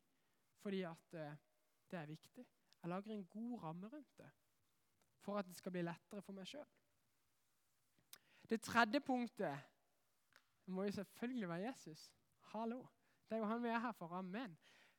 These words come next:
Stå stødig, stå, har jeg skrevet. Og så er det kanskje litt rart. Dere mobilgutter, dere må ned.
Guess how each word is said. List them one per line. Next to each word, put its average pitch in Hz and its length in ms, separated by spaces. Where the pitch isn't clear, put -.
Stå 285 380
stødig, 220 600
stå, - 200
har 196 160
jeg 196 100
skrevet. 156 440
Og 202 80
så 254 100
er 240 40
det 254 140
kanskje 240 340
litt - 120
rart. 170 200
Dere 208 220
mobilgutter, 208 800
dere 202 220
må 196 140
ned. 165 280